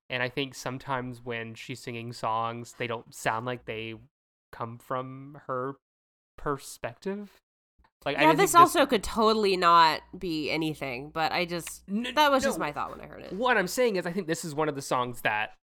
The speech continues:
Speaker 1: oh, if you told me Selena Gomez may have, like, written a line or two, I would have believed you.
Speaker 2: Did you see who worked on this? Who
Speaker 1: No.
Speaker 2: produced?
Speaker 1: Reveal.
Speaker 2: Matt,
Speaker 1: Reveal.
Speaker 2: Matt Squire.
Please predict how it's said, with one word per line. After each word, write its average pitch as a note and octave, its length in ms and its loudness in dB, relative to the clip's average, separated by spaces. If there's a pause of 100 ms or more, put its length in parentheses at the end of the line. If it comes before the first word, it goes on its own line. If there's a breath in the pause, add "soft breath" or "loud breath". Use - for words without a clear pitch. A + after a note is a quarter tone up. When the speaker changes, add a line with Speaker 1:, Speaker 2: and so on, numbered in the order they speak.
(320)
Speaker 1:
oh, G3 220 4
if C3+ 140 -10
you E3+ 100 -6
told F3 220 -2
me D#3 80 -4
Selena D3+ 240 -4
Gomez C3+ 380 -2
may B2 340 -4
have, B2 180 -8
like, A2+ 140 -8 (120)
written B2+ 260 -6
a B2 40 -4
line A2+ 300 -6
or G#2+ 100 -14
two, A#2 200 -12
I B2 80 -8
would - 80 -12
have - 140 -18
believed - 320 -18
you. - 200 -20 (1700)
Speaker 2:
Did A3+ 140 -2
you A#3 60 0
see A3+ 180 -2
who B3 120 2
worked F3+ 260 0
on G#3+ 160 2
this? C4 420 -4
Who A3+ 80 -6
Speaker 1:
No. G3 40 -10
Speaker 2:
produced? F3 760 -6 (180)
Speaker 1:
Reveal. C#3+ 500 -2
Speaker 2:
Matt, A3 340 6
Speaker 1:
Reveal. D3 320 -6
Speaker 2:
Matt A#3 300 6
Squire. A3 880 6